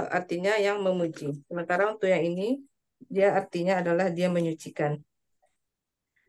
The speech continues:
Kemudian penggalan kesebelas, man,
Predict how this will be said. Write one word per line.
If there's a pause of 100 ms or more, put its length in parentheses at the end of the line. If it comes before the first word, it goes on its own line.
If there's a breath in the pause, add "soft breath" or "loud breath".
(340)
Kemudian
penggalan
kesebelas, (800)
man,